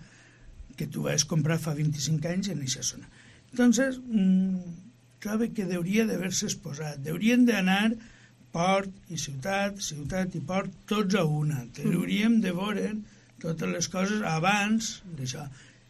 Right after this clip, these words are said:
Com torna a, a dir, en l'any noranta-vuit es va fer la Marina de Dénia, avui ningú la posa en dubte,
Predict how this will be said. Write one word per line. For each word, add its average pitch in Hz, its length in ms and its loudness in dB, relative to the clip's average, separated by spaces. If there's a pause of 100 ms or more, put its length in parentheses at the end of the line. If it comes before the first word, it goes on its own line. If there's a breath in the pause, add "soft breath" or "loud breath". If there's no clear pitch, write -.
(160 soft breath)
Com 160 360 0
torna 247 340 8
a, 240 120 6 (220)
a 202 60 -2
dir, 214 320 4 (100)
en 160 220 2
l'any 208 240 4 (240)
noranta-vuit 196 960 0 (340 soft breath)
es 156 140 -8
va 165 160 0
fer 175 220 2 (260)
la 151 120 -4
Marina 160 380 -4
de 175 140 -4
Dénia, 185 460 0 (400 soft breath)
avui 214 420 4 (120)
ningú 160 460 0
la 185 160 0
posa 156 220 -2
en 147 100 -2
dubte, 190 380 -8